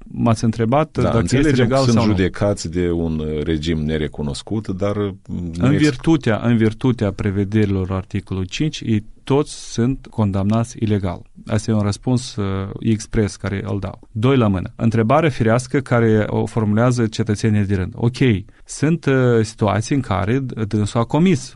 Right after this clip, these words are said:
Speaker 1: totuși o infracțiune, așa?
Speaker 2: Exact.
Speaker 1: Deci sunt, uh, acum dacă punem, uh, pălăria, uh, unei victime, evident, uh,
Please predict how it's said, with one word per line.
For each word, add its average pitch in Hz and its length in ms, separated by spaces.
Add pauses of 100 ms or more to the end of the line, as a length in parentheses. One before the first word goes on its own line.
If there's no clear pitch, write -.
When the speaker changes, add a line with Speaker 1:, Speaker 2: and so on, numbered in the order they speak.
Speaker 1:
totuși - 280
o 104 60
infracțiune, 107 680
așa? 160 360 (200)
Speaker 2:
Exact. 87 500 (240)
Speaker 1:
Deci 107 200
sunt, 175 360
uh, 117 340 (100)
acum 147 340
dacă 131 240
punem, 131 380
uh, 104 380 (300)
pălăria, 113 640 (200)
uh, 104 140
unei 117 280
victime, 151 540
evident, 120 580
uh, 98 200